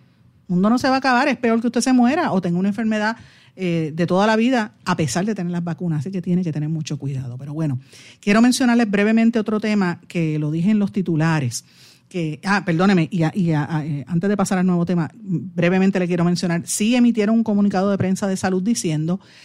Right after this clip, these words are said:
que hay un portal electrónico fraudulento utilizando información del Hospital de Trauma de Puerto Rico y el Caribe.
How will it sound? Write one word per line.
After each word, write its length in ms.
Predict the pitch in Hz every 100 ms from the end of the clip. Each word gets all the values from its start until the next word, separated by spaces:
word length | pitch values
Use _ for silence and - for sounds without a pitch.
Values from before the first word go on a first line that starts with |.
| - -
que 120 | 170
hay 120 | 175
un 300 | 196 214 208
portal 440 | 202 185 175 180 190 -
electrónico 720 | 190 185 208 208 214 196 170
fraudulento 760 | - 170 175 185 277 269 208 202
utilizando 560 | 185 165 165 165 170
información 480 | 196 202 196 180 208
del 100 | 202
Hospital 320 | 170 165 147
de 100 | 151
Trauma 300 | 170 170 175
de 80 | 175
Puerto 240 | 170 160 165
Rico 180 | 170
y 40 | 175
el 80 | 170
Caribe. 480 | 185 202 185 156